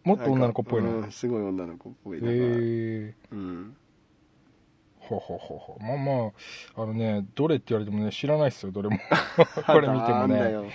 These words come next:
Speaker 1: ソフィアの話あんまりしたくないなと思って。
Speaker 2: そうだね。
Speaker 1: うん。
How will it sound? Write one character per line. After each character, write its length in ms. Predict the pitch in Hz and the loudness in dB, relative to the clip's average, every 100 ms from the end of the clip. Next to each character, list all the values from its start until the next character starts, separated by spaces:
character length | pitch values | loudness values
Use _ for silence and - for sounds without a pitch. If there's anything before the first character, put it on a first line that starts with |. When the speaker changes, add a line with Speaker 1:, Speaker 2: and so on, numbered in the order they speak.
| - - | -14 -6
Speaker 1:
ソ 180 | - 247 | 0 2
フ 120 | 226 | 4
ィ 80 | 143 | 4
ア 40 | |
の 80 | 123 | 4
話 320 | 135 123 123 | 0 0 2
あ 40 | 117 | 2
ん 60 | |
ま 80 | 123 | 2
り 60 | 120 | 2
し 60 | |
た 120 | 170 | 2
く 80 | 139 | 2
な 120 | 120 | 4
い 60 | 120 | 4
な 180 | 110 98 | 2 0
と 60 | |
思 140 | 101 101 | 0 -2
っ 20 | |
て。 220 | - 110 - - 123 | -2 -4 -4 -14 -14
Speaker 2:
そ 300 | - 147 127 | -4 0 2
う 40 | |
だ 80 | 117 | 2
ね。 60 | - 185 - 151 - - _ | 0 -2 0 -2 -2 -14 _
Speaker 1:
う 160 | 117 110 | -6 -4
ん。 260 | 104 101 | -4 -6